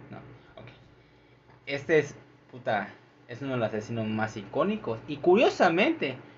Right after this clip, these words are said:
no sal-, es, es un actor que es, es un personaje que solo sale como, este,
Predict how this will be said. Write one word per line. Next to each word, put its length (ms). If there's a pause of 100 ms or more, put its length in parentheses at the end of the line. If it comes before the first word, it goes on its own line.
(240)
no 240
sal-, 460
es, 320
es 640
un 100
actor 280
que 80
es, 220
es 180
un 80
personaje 380
que 80
solo 220
sale 320
como, 540 (680)
este, 840